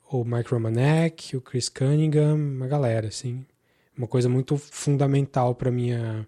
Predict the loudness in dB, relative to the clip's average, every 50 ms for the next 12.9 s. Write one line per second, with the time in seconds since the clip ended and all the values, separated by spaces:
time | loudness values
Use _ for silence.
0 | _ _ -4 -2 -2 0 2 2 4 4 4 4 2 2 2 2 2 2 2 2
1 | 0 0 0 0 0 -2 -4 -6 -10 -10 -8 -8 -6 -2 0 0 2 2 2 2
2 | 4 2 2 0 0 -4 -6 -6 -8 -10 -12 _ _ _ _ _ -8 -4 -2 0
3 | 0 0 0 0 -2 -4 -4 -2 0 2 2 4 2 2 2 2 2 2 2 2
4 | 0 -2 -4 -6 -4 -2 -2 0 2 2 2 2 0 0 -2 -4 -4 -4 -4 -4
5 | -4 -4 -2 -2 -2 0 0 0 0 0 0 -2 -2 -2 -2 -2 -2 -2 -4 -4
6 | -4 -6 -4 -4 -2 -2 -2 0 -2 -2 -4 -6 -8 -14 _ _ -2 2 2 4
7 | 6 4 4 2 2 2 2 4 2 2 0 -4 -4 -2 -2 0 0 -2 -2 -2
8 | -2 -2 -2 -2 -2 -4 -2 -2 -2 -2 -2 -4 -6 -6 -4 -2 -2 -2 -2 -2
9 | -2 -2 -4 -4 -6 -4 -4 -4 -2 0 0 2 0 0 -2 -2 -2 -2 0 0
10 | 0 0 0 0 -2 -4 -4 -4 -4 -4 -4 -4 -4 -4 -4 -4 -2 -2 -2 -2
11 | -2 -2 -4 -6 -10 -14 -18 -16 -16 -14 -10 -8 -6 -6 -6 -6 -4 -4 -4 -4
12 | -4 -6 -6 -6 -4 -2 -2 -2 -2 -2 -4 -8 -8 -8 -8 -8 -12